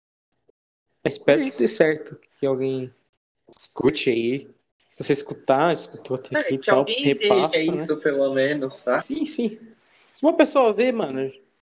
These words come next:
Speaker 1: eu fico feliz já.
Speaker 2: Tudo bem.
Speaker 3: É.
Speaker 1: A gente vai continuar fazendo do mesmo jeito, anyway.
Speaker 2: Uhum.
Speaker 1: <laughs> Que da hora, tio.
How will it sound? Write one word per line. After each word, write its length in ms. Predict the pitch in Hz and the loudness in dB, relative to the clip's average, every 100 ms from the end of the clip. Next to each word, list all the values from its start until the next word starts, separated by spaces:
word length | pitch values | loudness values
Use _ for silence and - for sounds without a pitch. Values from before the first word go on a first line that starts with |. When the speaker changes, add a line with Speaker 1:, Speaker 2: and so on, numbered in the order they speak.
| _ _ | _ _
Speaker 1:
eu 80 | - | -14
fico 140 | - | -12
feliz 400 | - 143 135 135 | 2 2 4 -2
já. 140 | 135 135 - _ _ _ - | -6 -14 -16 _ _ _ -6
Speaker 2:
Tudo 320 | 165 - 247 | -6 -6 -2
bem. 100 | 190 | 2
Speaker 3:
É. 120 | 254 | 4
Speaker 1:
A 40 | 175 | 4
gente 160 | 175 | 4
vai 100 | 190 | 2
continuar 340 | 202 214 220 214 | 2 0 0 2
fazendo 340 | 214 180 170 | 0 0 -4
do 60 | 160 | -6
mesmo 160 | 208 | -6
jeito, 280 | 165 139 - | -6 -8 -8
anyway. 340 | 156 165 135 131 - | -8 -2 -2 -4 -6
Speaker 2:
Uhum. 320 | 220 220 254 - _ _ _ - | -2 0 0 -2 _ _ _ -2
Speaker 1:
<laughs> 640 | 175 170 175 180 175 - _ _ _ _ _ | 2 4 2 0 -4 -14 _ _ _ _ _
Que 100 | - | 0
da 120 | 151 | 2
hora, 160 | 135 127 | 2 0
tio. 200 | 131 - | -6 -6